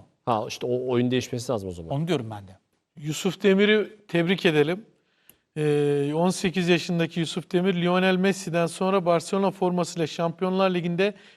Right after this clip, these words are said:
Speaker 3: ilk on birde başlayan en genç ikinci yabancı olmuş.
Speaker 1: Harika.
Speaker 2: Güzel.
Speaker 1: Tebrikler.
Speaker 3: Tebrik
Speaker 2: Harika.
Speaker 3: ediyoruz.
Speaker 2: Bu arada se-, senin takımı paramparça ettiler ya.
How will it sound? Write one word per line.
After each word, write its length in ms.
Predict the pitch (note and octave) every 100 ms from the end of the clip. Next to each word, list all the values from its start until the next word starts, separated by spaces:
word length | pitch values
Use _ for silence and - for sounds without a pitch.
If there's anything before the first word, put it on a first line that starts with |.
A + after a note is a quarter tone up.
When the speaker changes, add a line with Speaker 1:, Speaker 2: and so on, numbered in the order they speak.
| _
Speaker 3:
ilk 280 | F3+ F3+ G#3
on 180 | G#3+ F#3+
birde 260 | E3+ F3
başlayan 480 | F3 E3+ - G3 G#3 -
en 160 | G3+ A3
genç 460 | G#3 G3 G#3 G3 F#3+
ikinci 360 | - F3+ E3
yabancı 460 | E3+ D3+ D3 C#3 C3+
olmuş. 240 | A#2 A2
Speaker 1:
Harika. 460 | G#2+ G#2+ G#2+ A#2 F#2+ -
Speaker 2:
Güzel. 140 | B2
Speaker 1:
Tebrikler. 320 | B2 C#3 B2+ A#2+
Speaker 3:
Tebrik 340 | C#3 D3 D3
Speaker 2:
Harika. 180 | C#3 B2+
Speaker 3:
ediyoruz. 540 | C3+ C3+ C3+ - - - _ _ _ _ C#3
Speaker 2:
Bu 40 |
arada 100 | C#3
se-, 300 | C#3 - D#3 -
senin 220 | D3 D3
takımı 280 | D3 C#3+ D3+
paramparça 500 | D#3 D#3 D#3+ D#3+ E3+
ettiler 280 | - C#3 C#3
ya. 180 | D3